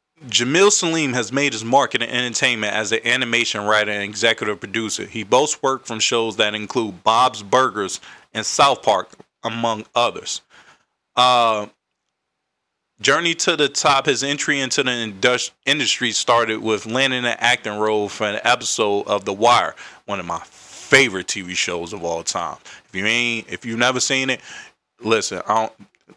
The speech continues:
go watch it. All right. From there, Salim ventured from Baltimore to Los Angeles and pursuing,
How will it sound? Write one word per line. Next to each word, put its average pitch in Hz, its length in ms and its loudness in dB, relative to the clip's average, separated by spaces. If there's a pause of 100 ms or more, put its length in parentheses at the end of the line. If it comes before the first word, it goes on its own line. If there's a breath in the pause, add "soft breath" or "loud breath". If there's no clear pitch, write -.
(280)
go 127 120 4
watch 92 320 -4
it. - 60 -14 (420)
All 110 80 2
right. 117 200 4 (160)
From 113 320 -2
there, 151 300 4
Salim 135 540 -4
ventured 127 420 0
from 104 240 -4
Baltimore 113 640 2
to 110 400 -4
Los 113 260 2
Angeles 120 440 -2
and 101 180 -10
pursuing, 110 420 -4